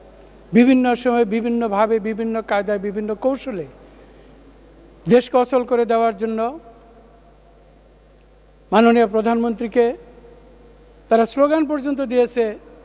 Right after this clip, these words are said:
"হাসিনা মুক্ত বাংলাদেশ চাই।" এমনি একটি পরিস্থিতি দাঁড়িয়ে বারবার মৃত্যুর সম্মুখীন হয়ে মাননীয় প্রধানমন্ত্রী অসম সাহসী ভূমিকা নিয়ে বাংলাদেশে হাল ধরেছেন।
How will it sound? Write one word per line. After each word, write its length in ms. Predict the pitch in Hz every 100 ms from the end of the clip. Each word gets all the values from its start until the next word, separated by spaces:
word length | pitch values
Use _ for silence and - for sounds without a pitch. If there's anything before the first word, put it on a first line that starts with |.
| - -
"হাসিনা 300 | 226 240 233
মুক্ত 260 | 208 - 202
বাংলাদেশ 540 | 190 190 180 175 -
চাই।" 220 | - 165 139 - - - - - - - - - - 247
এমনি 260 | 254 262
একটি 200 | 262 269
পরিস্থিতি 540 | 247 233 208 - 214 220
দাঁড়িয়ে 440 | 214 202 202 180 - - - - - - - - - - - - _ _ _ _ - - - _ _ _ _
বারবার 380 | 185 220 220 226
মৃত্যুর 340 | 226 - 233 214
সম্মুখীন 500 | 214 214 226 240 220
হয়ে 140 | 214
মাননীয় 340 | 208 202 202
প্রধানমন্ত্রী 760 | 196 196 208 202 196 208 190 - - - - - - - - - - - - - - - -
অসম 360 | 202 226 208 196
সাহসী 420 | 214 202 202 208
ভূমিকা 380 | 185 196 185 190
নিয়ে 200 | 190 185
বাংলাদেশে 520 | 190 185 170 170 190
হাল 200 | 185 180
ধরেছেন। 460 | 180 180 - 175